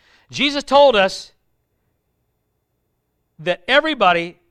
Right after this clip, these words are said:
is to go and make new disciples. So modern Christians are disciples,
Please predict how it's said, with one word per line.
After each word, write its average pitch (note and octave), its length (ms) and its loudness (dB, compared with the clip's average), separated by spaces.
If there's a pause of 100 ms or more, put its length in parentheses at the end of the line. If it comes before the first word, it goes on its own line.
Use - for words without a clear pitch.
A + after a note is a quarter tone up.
(920)
is G3 140 -6
to G3 80 -8
go A3 220 0
and A#3+ 100 -2
make G3 240 -2
new G#3 120 -8
disciples. G3+ 720 -4
So G3+ 200 -6
modern G3+ 380 -2
Christians B3+ 460 -6
are A#3 140 -2
disciples, A3 520 -8